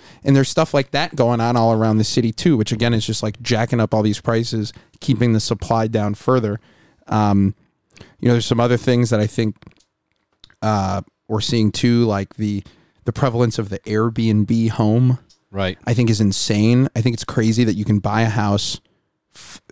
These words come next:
Speaker 1: flip it, and then not even sell it to a person who's gonna be a resident, but keep it unoccupied most of the year and list it on Airbnb.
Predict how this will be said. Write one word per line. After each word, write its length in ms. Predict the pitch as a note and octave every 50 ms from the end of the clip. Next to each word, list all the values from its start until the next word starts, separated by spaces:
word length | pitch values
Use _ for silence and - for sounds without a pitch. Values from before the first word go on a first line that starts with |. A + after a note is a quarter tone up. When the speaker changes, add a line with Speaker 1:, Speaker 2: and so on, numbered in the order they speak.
| - -
Speaker 1:
flip 380 | - - - C#3 D#3 E3+ - A#2
it, 140 | G#2 - -
and 120 | B2 A#2+ A#2+
then 140 | A#2+ B2
not 180 | A#2+ A#2+ B2+ D3
even 200 | D3 C#3+ C3+ A#2+
sell 300 | A2 - - B2+ A2+ B2+
it 140 | C3 - -
to 120 | - - A2+
a 40 |
person 320 | G#2 - C3 B2 - - A#2+
who's 120 | A2+ G#2
gonna 140 | A2 A2+ A2
be 100 | G#2 G#2+
a 60 | G#2
resident, 460 | G2+ G2 G#2 A2 A2+ A2+ A2 G#2 F#2+
but 160 | - A2 - -
keep 220 | - - C3 -
it 100 | B2 - -
unoccupied 760 | A2+ A2+ A2 A2 G#2+ A2+ - - A2+ - A#2 A2 G2+ G2+ F#2
most 320 | - - A2 A2 G#2 - -
of 80 | A#2
the 80 | G2+ G#2
year 180 | G#2 G#2 G#2 G#2
and 120 | G2+ G#2
list 180 | G#2+ G#2+ - -
it 80 | G2+ G#2
on 120 | G#2 G2+
Airbnb. 720 | C2 D#2+ G#2 G2+ G2 G2+ F#2+ G2 G2+ F#2+ G2+ G2 F#2+ -